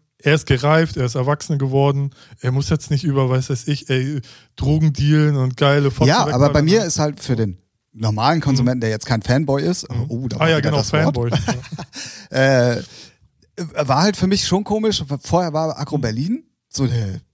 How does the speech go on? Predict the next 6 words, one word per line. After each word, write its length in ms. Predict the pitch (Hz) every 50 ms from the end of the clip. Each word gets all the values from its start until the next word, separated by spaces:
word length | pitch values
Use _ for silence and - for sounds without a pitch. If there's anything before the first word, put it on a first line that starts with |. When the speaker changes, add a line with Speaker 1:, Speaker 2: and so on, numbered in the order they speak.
| _ -
Speaker 1:
Ja, 160 | 151 151 175
ja. 160 | 208 247 294 294
Speaker 2:
Street-Rapper, 1300 | 190 127 - 131 135 160 196 - - - - - - - 151 143 147 165 - 190 180 180 180 185 175 147
Speaker 1:
Genau, 100 | 160 160
ja. 40 | - _ -
Speaker 2:
ne? 300 | 131 143 180 226 254